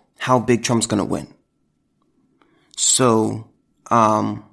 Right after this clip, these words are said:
I will be watching. Um,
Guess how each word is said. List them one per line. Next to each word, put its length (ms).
I 160
will 220
be 100
watching. 640
Um, 560